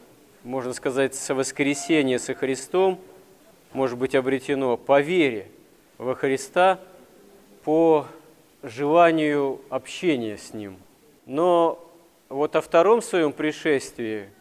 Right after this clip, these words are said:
сам Христос свидетельствует следующим образом: «Когда же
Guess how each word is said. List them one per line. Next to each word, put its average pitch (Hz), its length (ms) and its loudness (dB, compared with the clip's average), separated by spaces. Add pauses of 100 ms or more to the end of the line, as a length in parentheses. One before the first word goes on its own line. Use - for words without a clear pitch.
(340)
сам 170 300 0
Христос 170 540 -4
свидетельствует 147 880 -4 (420)
следующим 147 720 -2
образом: 107 540 -2 (380)
«Когда 139 360 6
же 147 280 2